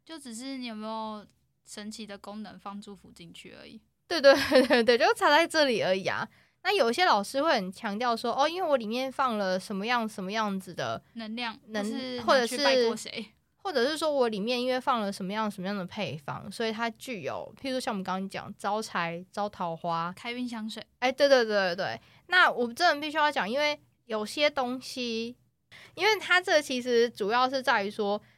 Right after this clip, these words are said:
Speaker 2: 如果你在做这个人的，就是你这个人在做这瓶香水的时候，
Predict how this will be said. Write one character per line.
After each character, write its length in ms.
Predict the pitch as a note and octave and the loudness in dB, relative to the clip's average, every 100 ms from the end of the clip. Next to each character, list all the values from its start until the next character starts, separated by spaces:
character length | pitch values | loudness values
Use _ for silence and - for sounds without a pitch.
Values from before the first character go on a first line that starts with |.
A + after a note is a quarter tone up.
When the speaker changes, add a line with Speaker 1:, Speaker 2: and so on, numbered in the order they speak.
| _ _ | _ _
Speaker 2:
如 180 | C4 E4+ | -4 0
果 220 | F#4 C4 | 2 2
你 260 | A3 F#3 D3 | 0 -4 -2
在 260 | B3+ A#3+ | 0 0
做 260 | A3 D4+ A#3 | -2 -4 -4
这 220 | - G#3 | -4 -8
个 160 | G3 B2+ | -6 -6
人 260 | G2 D2+ - | -8 -10 -12
的， 280 | A#2 G#2 - _ _ | -10 -10 -14 _ _
就 100 | E4 | -4
是 100 | F#4+ | -2
你 100 | G#3+ | -2
这 100 | B3+ | 0
个 100 | B3 | 0
人 160 | E3+ F#3+ | 0 -2
在 160 | A3 | -4
做 200 | A3 A3+ | -2 -4
这 160 | G3+ G3 | -2 -4
瓶 240 | G#3 F#3 | -4 -6
香 260 | F3+ G3+ A#3+ | -6 -6 -6
水 180 | G#3 E2 | -6 -8
的 120 | G2+ | -10
时 240 | - - | -10 -10
候， 260 | D3+ F3 | -6 -6